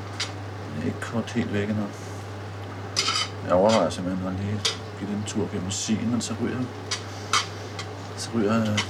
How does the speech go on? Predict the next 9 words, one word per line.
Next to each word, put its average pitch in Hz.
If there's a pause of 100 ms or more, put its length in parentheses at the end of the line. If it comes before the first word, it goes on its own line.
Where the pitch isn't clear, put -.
(1300)
noget 113
peber, 101
der 127
ligger 104
nede 113 (100)
i 101
vandet 92 (140)
jo 98
også. -